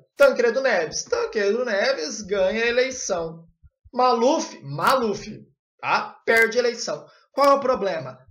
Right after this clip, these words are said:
Tancredo Neves morre. Ele morre, cara.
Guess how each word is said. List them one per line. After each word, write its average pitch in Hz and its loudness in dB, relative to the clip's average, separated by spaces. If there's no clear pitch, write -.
Tancredo 226 -2
Neves 196 -8
morre. 180 -8
Ele - -6
morre, 277 2
cara. 208 -2